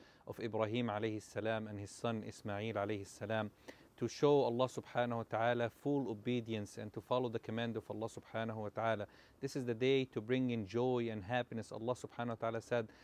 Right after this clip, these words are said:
"قُلْ بِفَضْلِ اللَّهِ وَبِرَحْمَتِهِ فَبِذَلِكَ فَلْيَفْرَحُوا هُوَ خَيْرٌ مِّمَّا يَجْمَعُونَ." Say, "By the blessing and the bounty of Allah subhanahu wa ta'ala, we should show celebration and happiness by the blessing of Allah subhanahu wa ta'ala, and to show that joy and to implement it in our families, in our life,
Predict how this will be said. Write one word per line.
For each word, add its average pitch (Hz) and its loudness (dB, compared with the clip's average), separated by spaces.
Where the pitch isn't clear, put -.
"قُلْ 139 6
بِفَضْلِ 123 0
اللَّهِ 117 2
وَبِرَحْمَتِهِ 110 -4
فَبِذَلِكَ 113 0
فَلْيَفْرَحُوا 113 -2
هُوَ 127 4
خَيْرٌ 131 0
مِّمَّا 107 -4
يَجْمَعُونَ." 107 -2
Say, 143 4
"By 131 4
the 117 2
blessing 120 0
and 107 -2
the 101 -2
bounty 120 0
of 107 -6
Allah 113 -2
subhanahu 117 -6
wa 110 -6
ta'ala, 113 2
we 131 0
should 139 -2
show 135 4
celebration 127 0
and 110 -4
happiness 123 -2
by 113 2
the 110 2
blessing 143 2
of 123 -2
Allah 117 0
subhanahu 117 -8
wa 117 -6
ta'ala, 123 -2
and 117 -6
to 117 -4
show 143 2
that 120 2
joy 120 4
and 110 -6
to - -6
implement 127 -2
it 110 0
in 104 -6
our 104 -2
families, 117 -2
in 101 -8
our 104 -4
life, 113 4